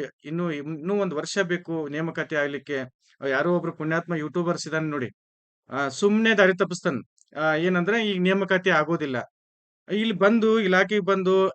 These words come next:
ಏನ್ ನಡೀತಿದೆ ಅಂತೇಳಿ ಕೇಳಿ ಅಥವಾ ಮಾಹಿತಿ ಹೇಳಿದ್ರೆ ಓಕೆ, ಪರವಾಗಿಲ್ಲ. ಸುಮ್ನೆ ಕಾಮೆಂಟ್, ಒಟ್ಟ, ಆ, ನಾನ್ ಏನ್ ಹೇಳ್ತೇನಿಲ್ಲ ಅದಕ್ಕೆ ವಿರುದ್ಧವಾಗಿ ಹೇಳೋದು. ದಯವಿಟ್ಟು ಆಸ್ಪಿರೆಂಟ್ ನಿಮ್ನನ್ನ ನಂಬ್ಕೊಂಡು,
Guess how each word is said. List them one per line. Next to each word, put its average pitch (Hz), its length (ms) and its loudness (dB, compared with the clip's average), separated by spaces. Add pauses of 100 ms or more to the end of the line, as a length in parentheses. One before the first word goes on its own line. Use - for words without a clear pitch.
ಏನ್ 175 240 2
ನಡೀತಿದೆ 180 400 0
ಅಂತೇಳಿ 180 360 0
ಕೇಳಿ 175 440 4
ಅಥವಾ 185 520 -4
ಮಾಹಿತಿ 160 340 0
ಹೇಳಿದ್ರೆ 170 320 -2
ಓಕೆ, 190 280 0
ಪರವಾಗಿಲ್ಲ. 156 520 -2 (600)
ಸುಮ್ನೆ 226 400 4
ಕಾಮೆಂಟ್, 220 340 0
ಒಟ್ಟ, 185 300 0
ಆ, 180 240 2
ನಾನ್ 185 320 4
ಏನ್ 214 180 2
ಹೇಳ್ತೇನಿಲ್ಲ 208 400 2
ಅದಕ್ಕೆ 190 260 0
ವಿರುದ್ಧವಾಗಿ 180 380 2
ಹೇಳೋದು. 135 360 -4 (420)
ದಯವಿಟ್ಟು 185 320 2
ಆಸ್ಪಿರೆಂಟ್ 180 560 2 (140)
ನಿಮ್ನನ್ನ 196 420 0
ನಂಬ್ಕೊಂಡು, 185 580 0